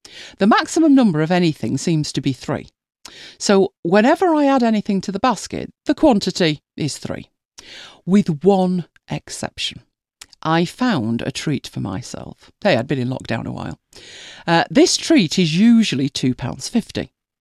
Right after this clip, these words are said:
But currently, it's four pounds, which was absolutely outrageous. But I did the mental calculation in my head, you know, the bit about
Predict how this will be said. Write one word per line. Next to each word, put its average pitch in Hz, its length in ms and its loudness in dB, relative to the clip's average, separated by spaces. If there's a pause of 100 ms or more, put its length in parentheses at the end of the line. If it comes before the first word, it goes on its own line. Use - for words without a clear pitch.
(380)
But 269 200 2
currently, 226 720 2 (240)
it's 190 220 0
four 170 320 -2
pounds, 143 500 -8
which - 300 -2
was 214 240 -2
absolutely 214 720 -2
outrageous. - 800 -4 (560)
But - 160 0
I 254 60 6
did 349 180 4
the 403 100 2
mental 311 360 2
calculation 220 760 -2
in 139 160 0
my 160 60 -2
head, 135 340 -6
you 156 80 -2
know, 185 120 0
the 180 80 -2
bit 180 200 -2
about - 280 0